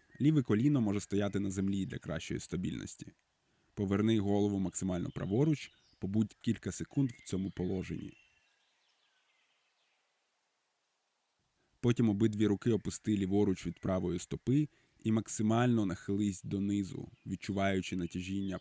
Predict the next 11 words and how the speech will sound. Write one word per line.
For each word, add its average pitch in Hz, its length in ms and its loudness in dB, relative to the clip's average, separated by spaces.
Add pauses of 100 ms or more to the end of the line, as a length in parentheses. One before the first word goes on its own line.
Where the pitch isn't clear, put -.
пахової, 110 760 -4 (140)
тазової 95 600 -4
зони. 92 400 -6 (1400)
Чудово! 123 640 2 (400)
Випрями 101 480 4
ноги 131 440 2
і 107 80 0
побудь 104 360 0
в - 80 -20
центральному 101 720 0
нахилі. 98 540 -2